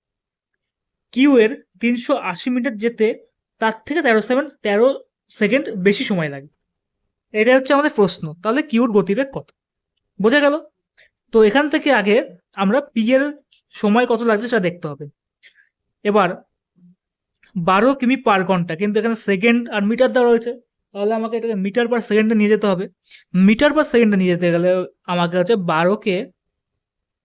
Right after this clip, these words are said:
পাঁচ by আঠারো দিয়ে গুণ করতে হবে। কাটাকুটি করলে কত হচ্ছে? তিন ছয় আঠেরো, পাঁচ দুগুণে, এ, ছয় দুগুণে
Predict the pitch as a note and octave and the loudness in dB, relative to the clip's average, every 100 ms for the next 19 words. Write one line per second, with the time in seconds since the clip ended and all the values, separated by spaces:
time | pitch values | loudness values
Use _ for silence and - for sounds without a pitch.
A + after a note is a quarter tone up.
0 | G3+ G3+ G#3 F#3+ A3+ A3 G3+ G#3 F#3+ F3+ | -4 0 0 0 0 2 0 -2 -2 -2
1 | F3+ F3 E3+ - E3 D3+ D3+ _ _ _ | -2 -4 -6 -4 -6 -6 -12 _ _ _
2 | _ _ _ _ _ _ _ _ _ _ | _ _ _ _ _ _ _ _ _ _
3 | _ _ _ _ _ _ _ _ F#3 F3+ | _ _ _ _ _ _ _ _ -6 -2
4 | A3+ A#3+ A#3+ A#3+ A#3 A3 A3 A3 B3 A#3 | -2 0 0 0 -2 -2 -2 -4 -8 -8
5 | - _ G#3+ A3+ A#3+ A#3 - G#3+ F3+ E3 | -12 _ -6 -4 -4 -6 -4 -2 -2 -4
6 | F3+ F#3+ C4 C4+ F3 E3+ E3+ E3+ F#3 G3 | -6 -4 -4 -4 -4 -4 -4 -8 -6 -6
7 | G#3 A3+ F#3 F3 F3+ F#3+ G3 G#3+ | -6 -6 -8 -8 -6 -6 -2 -2